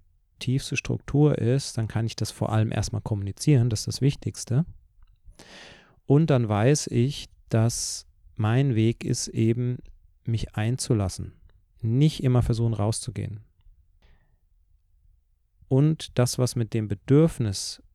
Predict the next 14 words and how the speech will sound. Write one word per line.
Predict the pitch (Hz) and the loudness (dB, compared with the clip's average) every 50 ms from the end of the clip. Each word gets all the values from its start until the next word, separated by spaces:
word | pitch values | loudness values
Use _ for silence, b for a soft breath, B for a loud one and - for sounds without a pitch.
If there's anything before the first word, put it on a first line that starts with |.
| _ - - | _ -8 -6
nach | 104 98 - | -6 -6 -2
Autonomie | - 120 117 - 120 113 110 107 110 113 113 | -2 -2 -2 0 -2 -2 -2 -2 -2 -2 -2
verbunden | - 113 104 113 117 123 123 120 123 | -4 -4 -4 -2 -4 -4 -4 -6 -8
ist, | - 123 - - - - | -8 -8 -10 -8 -6 -6
dass | 110 - - | -6 -6 -8
ich | 117 - | -10 -12
das | - 117 - - | -10 -10 -10 -10
kommunizieren | - - 113 107 107 104 101 - - - 123 113 | -8 -8 -6 -6 -6 -6 -8 -6 -4 -4 -4 -4
muss, | 104 - | -4 -6
das | - - 104 - | -6 -6 -6 -6
ist | - - | -8 -4
ganz | - 120 117 143 143 - - | -2 0 0 0 0 -2 -2
wichtig, | 143 143 - 143 120 | -4 -4 -4 -4 -2
weil | 117 110 110 120 117 | -2 0 0 0 -2